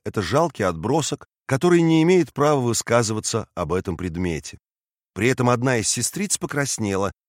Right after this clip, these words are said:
не та, у которой были розы в волосах, а другая, толстушка в кружевной косынке. «Продолжай дальше, Фридрих», — сказала Скруджева племянница, ударяя в ладоши.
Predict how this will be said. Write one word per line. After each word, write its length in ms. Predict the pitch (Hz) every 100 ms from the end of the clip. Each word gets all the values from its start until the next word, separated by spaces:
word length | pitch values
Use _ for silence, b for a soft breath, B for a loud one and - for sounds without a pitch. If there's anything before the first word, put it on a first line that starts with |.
| -
не 160 | 220 220
та, 200 | 131 85
у 80 |
которой 340 | 80 92 90 95
были 200 | 95 104
розы 320 | 123 92 82
в 100 | 76
волосах, 500 | 90 110 - 80 - _ -
а 100 | 117
другая, 560 | 170 175 107 76 71 - _ -
толстушка 640 | 160 - - 95 - 76
в 80 | -
кружевной 460 | 95 92 101 87
косынке. 640 | 95 95 87 76 71 64 - _ _ _ _ _
«Продолжай 520 | - 208 220 220 233 220
дальше, 320 | 240 - 110
Фридрих», — 480 | 156 139 95 - - -
сказала 460 | - 110 101 101
Скруджева 480 | - 110 107 87 101
племянница, 580 | 101 107 123 123 - 101
ударяя 320 | 101 104 107
в 60 | 101
ладоши. 480 | 113 107 92 -